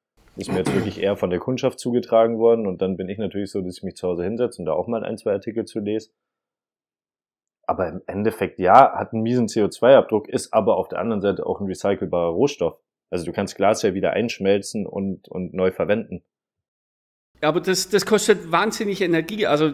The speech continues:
Speaker 2: Fakt ist, dass rund fünfzig Prozent vom C O zwei Abdruck im Weinbau entfällt auf die Herstellung und den Transport von Weinflaschen. Das müsst ihr euch mal überlegen. Fünfzig Prozent.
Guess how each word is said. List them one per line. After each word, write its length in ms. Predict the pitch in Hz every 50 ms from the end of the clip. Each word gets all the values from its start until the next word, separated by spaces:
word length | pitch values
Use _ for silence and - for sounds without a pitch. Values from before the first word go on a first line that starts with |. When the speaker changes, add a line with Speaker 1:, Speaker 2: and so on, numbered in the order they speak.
| 139 - -
Speaker 2:
Fakt 340 | - - 185 202 202 - -
ist, 460 | - 220 226 247 - - - - -
dass 520 | 185 165 165 165 160 165 - - - - - _ _ - - _ _ _
rund 300 | - 170 190 196 196 190
fünfzig 680 | - - - 262 294 359 - - - - 254 214 - -
Prozent 720 | - 208 190 196 - - 208 220 240 233 185 156 - - -
vom 300 | - - 190 175 165 165
C 200 | - - 185 175
O 60 | 165
zwei 320 | 170 - 185 196 233 262
Abdruck 580 | - 202 196 - - 185 190 185 185 190 - -
im 220 | 185 180 170 156 165
Weinbau 800 | 170 202 247 277 269 214 - 147 135 131 123 120 123 - - _ _ _ -
entfällt 440 | 160 160 160 - 196 202 233 233
auf 180 | - - - -
die 100 | - 175
Herstellung 720 | 160 - 202 226 233 - - - 226 208 220 220 214 220
und 280 | 226 - - 202 180 190
den 200 | 190 180 180 180
Transport 640 | - - 170 165 170 - - - - 196 226 220 -
von 260 | - - 175 151 147
Weinflaschen. 680 | 160 202 240 226 - - - 135 113 117 - - 123 120 - _ _ _ _ -
Das 140 | 180 160
müsst 180 | 196 196 190 190
ihr 60 | 185
euch 140 | 156 151 147
mal 120 | 156 143
überlegen. 520 | 139 131 139 147 185 233 240 180 143 120 - -
Fünfzig 640 | - - - 269 320 320 - - - - 220 180 -
Prozent. 520 | - - 165 - - 214 233 226 175 -